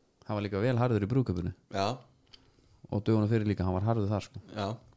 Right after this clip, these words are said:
Speaker 2: En, sko, Valsararnir er náttúrulega það sem er örugglega mest pirrandi fyrir Valsara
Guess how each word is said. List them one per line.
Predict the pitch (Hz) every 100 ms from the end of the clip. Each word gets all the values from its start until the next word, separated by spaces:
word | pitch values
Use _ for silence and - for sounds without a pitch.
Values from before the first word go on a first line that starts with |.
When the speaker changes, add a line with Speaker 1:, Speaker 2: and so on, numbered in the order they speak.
| _ - - - - -
Speaker 2:
En, | 110
sko, | 107 - 92 - - - - - - - - - - - - - - _ _ _ _ _
Valsararnir | 104 127 - 139 110 110
er | 110
náttúrulega | 104 101 107
það | 113 101
sem | 104
er | 104 127
örugglega | 123 104 104 98 -
mest | 104 131 -
pirrandi | 135 127 113
fyrir | 131 123
Valsara | 120 151 - 90 98